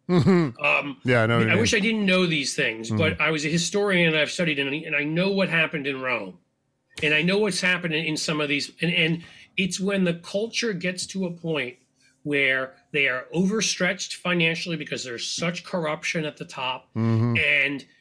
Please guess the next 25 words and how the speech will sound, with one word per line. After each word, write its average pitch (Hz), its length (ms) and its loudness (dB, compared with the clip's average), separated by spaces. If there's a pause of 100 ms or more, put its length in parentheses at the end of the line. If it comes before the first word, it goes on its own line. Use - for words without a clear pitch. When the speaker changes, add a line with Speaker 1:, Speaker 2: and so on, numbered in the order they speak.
(160)
Speaker 2:
the 156 200 0
original 190 480 0
culture 180 680 -2
that 143 160 -2
created 185 400 -2
that, 120 280 -8
which 143 200 -10
was 120 260 -10
a 143 80 -2
respect 165 800 -4
for 127 260 -8
the 117 140 -12 (200)
public 175 300 -2
square, 120 560 -2 (300)
the 135 80 -4
common 175 580 0
good, 110 380 -4 (500)
um, 127 380 -2
that, 143 300 0
that 165 200 -2
democracy 165 880 0
was 131 280 -6
the 139 80 -10
defining 143 600 -4
factor. 127 600 -6